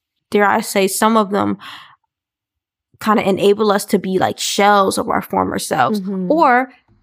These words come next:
Speaker 1: vice versa, never really f-, grow into who we're meant to be.
Speaker 2: Definitely.
Speaker 1: Mm-hmm.
Speaker 2: Rather than finding a way for us to deal with the insecurities ourselves,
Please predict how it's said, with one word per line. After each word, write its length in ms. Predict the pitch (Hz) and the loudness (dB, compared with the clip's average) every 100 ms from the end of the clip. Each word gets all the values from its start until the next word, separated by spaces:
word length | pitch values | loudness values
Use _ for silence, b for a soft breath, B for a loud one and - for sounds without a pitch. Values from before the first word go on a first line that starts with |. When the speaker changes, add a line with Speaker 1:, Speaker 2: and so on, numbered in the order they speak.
| _ | _
Speaker 1:
vice 260 | - 208 202 | -2 -2 0
versa, 360 | 240 269 226 196 | 0 0 0 0
never 340 | 202 220 226 | 2 2 2
really 220 | 202 202 | 2 0
f-, 120 | 196 - _ _ - | -2 -10 _ _ -10
grow 240 | 196 202 202 | 0 2 2
into 600 | - 214 208 - 185 233 | 2 0 0 -4 -4 -4
who 120 | 202 | 0
we're 160 | 196 185 | 2 4
meant 220 | 175 131 | 2 -2
to 80 | - | -8
be. 240 | - - 214 _ _ _ _ | -10 -12 -14 _ _ _ _
Speaker 2:
Definitely. 720 | - 190 165 175 - 185 196 - _ _ _ _ _ _ _ _ _ _ _ _ _ _ - | -8 -8 -4 -6 -6 -6 -6 -10 _ _ _ _ _ _ _ _ _ _ _ _ _ _ -4
Speaker 1:
Mm-hmm. 300 | 208 185 190 180 _ _ _ B B B B | -4 -4 -8 -14 _ _ _ B B B B
Speaker 2:
Rather 260 | 202 214 | 2 4
than 180 | 214 202 | 2 0
finding 380 | 190 196 190 190 | 2 2 2 0
a 80 | 175 | 0
way 200 | 165 175 | 0 -2
for 280 | - - _ - | -4 -6 _ 0
us 540 | 147 185 - - - _ _ - | 2 2 -2 -6 -10 _ _ -16
to 180 | - 202 | -8 -6
deal 320 | 185 190 196 | -2 0 0
with 140 | 196 190 | -2 -2
the 100 | 202 | -2
insecurities 720 | 208 220 - 220 214 214 - | -2 -6 -4 -2 0 -2 -2
ourselves, 1200 | 180 175 - - 175 170 220 285 277 - - - | -4 -4 -6 -2 0 2 0 -2 -4 -8 -8 -14